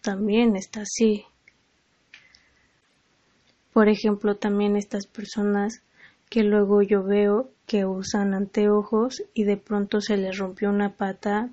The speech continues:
del anteojo y lo dejan así. Y puede pasar el tiempo y así lo dejan, o sea,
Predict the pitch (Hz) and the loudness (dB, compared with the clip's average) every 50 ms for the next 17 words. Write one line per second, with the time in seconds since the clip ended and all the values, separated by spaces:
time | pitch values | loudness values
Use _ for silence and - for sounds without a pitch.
0 | - _ - 208 196 190 190 185 185 - - 190 190 190 196 - - 226 226 - | -10 _ -4 -2 -2 -2 -4 -6 -8 -6 -4 -2 -2 -2 -4 -4 -2 -2 -2 -4
1 | _ _ - 208 202 196 190 190 196 202 - 240 226 196 180 - 226 226 226 214 | _ _ 0 2 4 4 4 2 2 2 2 2 0 0 0 0 0 0 0 0
2 | 220 - _ _ - - - - - 220 202 - _ - 220 226 233 - - 220 | -2 -6 _ _ -18 -14 -2 2 2 2 2 2 _ -2 -2 -2 -2 -2 -2 0
3 | 208 214 214 220 220 214 - 233 233 226 233 - 262 269 254 202 175 - - - | 2 4 4 4 2 2 2 2 4 4 4 4 4 4 4 2 0 -4 -12 -8
4 | - - 247 277 277 240 196 202 226 262 240 220 196 185 190 214 214 196 208 190 | -2 0 2 2 4 4 4 4 4 4 4 2 0 -2 -4 -8 -6 -4 -2 -2
5 | 185 180 190 - | -2 -2 -4 -8